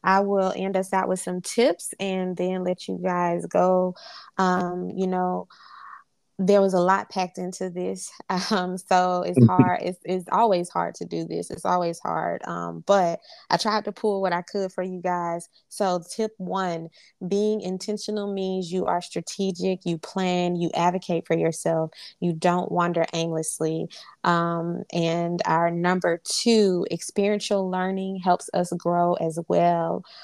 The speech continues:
Speaker 1: Number three, utilize mentors and hold yourself and your friends accountable. Number four, self-assess.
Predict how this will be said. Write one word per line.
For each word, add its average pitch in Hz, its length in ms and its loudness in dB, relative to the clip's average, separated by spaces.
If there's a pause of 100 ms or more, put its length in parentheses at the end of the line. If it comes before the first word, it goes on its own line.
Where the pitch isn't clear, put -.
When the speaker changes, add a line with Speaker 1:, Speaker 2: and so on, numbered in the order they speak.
(520)
Speaker 1:
Number 175 360 2
three, 208 580 2
utilize 190 640 0
mentors 190 840 -2
and 175 200 -2
hold 185 440 2
yourself 185 580 -2
and 202 240 0
your 220 140 0
friends 180 440 -4
accountable. 170 760 -2 (200)
Number 170 300 2 (100)
four, 208 480 4 (160)
self-assess. - 1600 -4